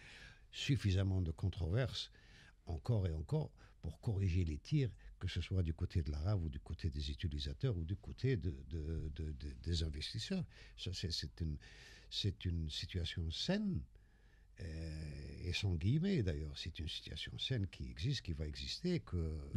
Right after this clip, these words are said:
je pense pas que on ait programmé la rave pour juste arriver à ce moment-là.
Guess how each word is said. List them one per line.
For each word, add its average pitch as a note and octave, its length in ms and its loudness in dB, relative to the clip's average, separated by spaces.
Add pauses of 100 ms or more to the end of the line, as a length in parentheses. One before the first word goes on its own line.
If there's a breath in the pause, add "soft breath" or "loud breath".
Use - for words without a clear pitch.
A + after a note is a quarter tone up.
(560)
je - 200 -16
pense - 200 -4
pas F2+ 160 -2
que D#2+ 240 -4 (840 loud breath)
on E2+ 120 2
ait F2+ 80 2
programmé E2+ 540 0
la D2+ 100 -6
rave G2 180 -2
pour C#2+ 180 -6
juste A2 280 0
arriver E2+ 280 -4
à F#2+ 80 -2
ce - 120 -8
moment-là. E2 320 0